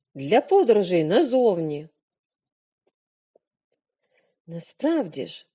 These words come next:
дядько Ендрю, який і знати не знав про якийсь там ліс поміж світами, мав цілковито хибне уявлення про те, як діють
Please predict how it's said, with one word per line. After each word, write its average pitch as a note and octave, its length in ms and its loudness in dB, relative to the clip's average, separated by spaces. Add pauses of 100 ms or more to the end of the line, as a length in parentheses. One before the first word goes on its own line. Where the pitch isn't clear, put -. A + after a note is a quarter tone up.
дядько G3 560 -8
Ендрю, G#3 560 -4 (580)
який G#3+ 400 -4
і B3 40 0
знати C4 420 -2
не G#3+ 180 -2
знав A#3+ 400 -2 (440)
про A3+ 200 0
якийсь A#3+ 520 -2
там G#3 300 -4
ліс C4 360 -2
поміж F#3+ 340 -4
світами, A3+ 720 -4 (1800)
мав A3+ 360 -4
цілковито A3+ 920 -4
хибне A#3+ 680 -8
уявлення F3 840 -6
про D#3+ 240 -10
те, F4+ 420 -8 (720)
як G3 540 -8
діють A#3 720 -8